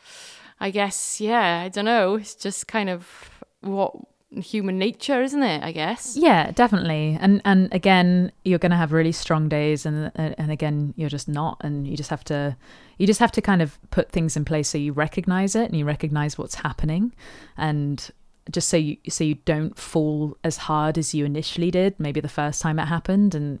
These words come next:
Speaker 2: you might just, and, and the thing I've learned a lot from, um, uh, this guy I follow called Gary Vaynerchuk, who,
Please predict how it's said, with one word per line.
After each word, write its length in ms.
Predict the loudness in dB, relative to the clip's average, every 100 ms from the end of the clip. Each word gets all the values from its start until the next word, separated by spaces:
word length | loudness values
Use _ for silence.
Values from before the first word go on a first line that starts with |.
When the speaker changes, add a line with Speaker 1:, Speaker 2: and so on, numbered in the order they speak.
| -4
Speaker 2:
you 100 | -2
might 200 | -2 -2
just, 320 | -4 -6 -14 -18 -18 -18 -18 -20 2
and, 260 | 6 6
and 220 | 6 6 8
the 80 |
thing 420 | 8 8 6 4 2
I've 180 | 2 2
learned 360 | 4 4 2 -2 -10 -4
a 80 |
lot 640 | 0 0 0 2 0 -2 -14
from, 460 | -4 0 0 0
um, 500 | 0 -2 -2 -4 -6 -10 _ -20 -8
uh, 160 | -6
this 160 | -4 -4
guy 220 | -2 0
I 40 | -2
follow 280 | -2 -4
called 240 | -4 -6 -4
Gary 220 | -2 -2
Vaynerchuk, 560 | -2 -2 -4 -6 -10 -8
who, 240 | -8 -8